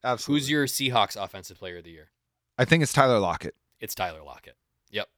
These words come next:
Speaker 1: Yep. He finished ninth in the N F L in yards this year. You know that?
Speaker 2: While
Speaker 1: Crazy.
Speaker 2: dealing with the carousel at quarterback.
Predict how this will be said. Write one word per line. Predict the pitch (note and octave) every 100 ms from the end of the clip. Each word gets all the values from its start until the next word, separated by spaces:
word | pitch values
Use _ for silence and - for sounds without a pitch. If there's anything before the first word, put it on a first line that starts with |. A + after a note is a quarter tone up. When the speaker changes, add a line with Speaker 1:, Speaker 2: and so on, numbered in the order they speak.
| -
Speaker 1:
Yep. | C#3 -
He | A2+ -
finished | G3 G3 -
ninth | B2 C3+ E3+
in | D#3+
the | C#3+
N | C#3
F | B2+
L | C#3
in | C3
yards | A#2+ C#3+ A2+ -
this | F#2+ -
year. | F2+
You | F#2
know | A2
that? | D#3 - _ _ _ _ _ _ _
Speaker 2:
While | - F#2+ F#2 F#2+
Speaker 1:
Crazy. | - B3+ D3+ G#2+
Speaker 2:
dealing | G#2 G2 F#2+
with | F2+ - _
the | F2+ F#2 F2+ E2+ -
carousel | - G2+ G2+ F2 F2 D2+ C2 _ -
at | F#2
quarterback. | - F#2+ F2 D2 B1+ -